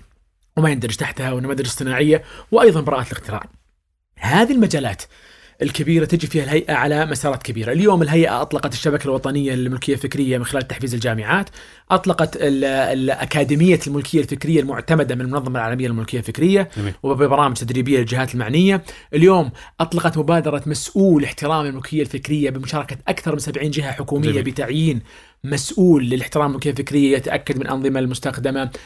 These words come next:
Speaker 1: المواد الإعلانية والدعائية، ما يكون فيها انتهاكات وإلى آخره. اليوم العيادات الاستشارية للملكية الفكرية أو ما يسمى بالآي بي كلينيك، كذلك الآي بي انفورميشن، محرك
Speaker 2: جميل.
Speaker 1: البحث ال-، الخاص اللي أطلقته الهيئة.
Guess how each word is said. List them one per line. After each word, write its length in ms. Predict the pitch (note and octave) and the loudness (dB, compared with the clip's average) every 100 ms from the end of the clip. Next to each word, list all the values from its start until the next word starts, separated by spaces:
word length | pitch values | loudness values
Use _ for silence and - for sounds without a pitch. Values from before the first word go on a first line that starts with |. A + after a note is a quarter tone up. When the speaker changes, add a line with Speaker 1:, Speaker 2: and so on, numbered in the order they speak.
| - | -6
Speaker 1:
المواد 400 | C#3 C#3 C3+ C3 | -2 0 0 2
الإعلانية 440 | C3 B2 C#3 C#3 C#3 | 2 2 0 0 0
والدعائية، 840 | C#3 B2+ A#2+ C#3 C#3+ C#3 C3+ C3 - - | 0 0 0 0 4 4 4 0 -8 -4
ما 120 | C#3 | -2
يكون 180 | D3 D#3 | 0 -2
فيها 160 | C#3+ C#3 | -2 -4
انتهاكات 540 | C3+ C3 B2+ C#3+ C3 | -2 -2 0 -2 0
وإلى 280 | C3 B2+ A#2+ | 0 0 0
آخره. 400 | A#2 D#3+ E3 E3+ - - - | 0 2 2 2 -4 -20 -4
اليوم 300 | E3 F#3 F3+ | 4 6 6
العيادات 320 | D#3+ C#3+ D#3+ D3 | 4 2 2 0
الاستشارية 580 | B2+ - D3 D3+ D3+ | -4 -4 -2 0 2
للملكية 300 | C#3 C3+ C3+ | 0 -2 -2
الفكرية 340 | C#3 B2+ C#3 C#3 | -2 -2 0 0
أو 140 | D3+ | 0
ما 80 | D3 | -2
يسمى 340 | C3+ D#3 C#3+ | -2 -2 -2
بالآي 320 | C3 C3+ D#3 D3 | -2 0 0 0
بي 120 | C3 | -2
كلينيك، 420 | C#3+ C#3+ C#3 - - - _ | -2 -2 -2 -8 -20 -20 _
كذلك 420 | - D#3 G3+ F3 F3 | 0 4 4 4 2
الآي 220 | F3 E3+ | 2 2
بي 200 | E3 F3 | 2 0
انفورميشن، 640 | C3 D3+ C#3 D3 C3 B2+ A2+ - _ - | -2 -2 0 0 0 -4 -6 -12 _ -6
محرك 420 | B2 C#3 D3 D#3 | -2 0 2 2
Speaker 2:
جميل. 120 | A#2 | 2
Speaker 1:
البحث 460 | C3+ D3 - - - | 2 0 -2 -8 -4
ال-، 160 | C3 | -2
الخاص 340 | C3 B2+ C#3+ C#3 | 0 0 -2 -2
اللي 80 | C3 | -4
أطلقته 300 | C#3 C#3 C3+ | -4 -4 -4
الهيئة. 420 | C3+ D3 D3 | -2 -2 -2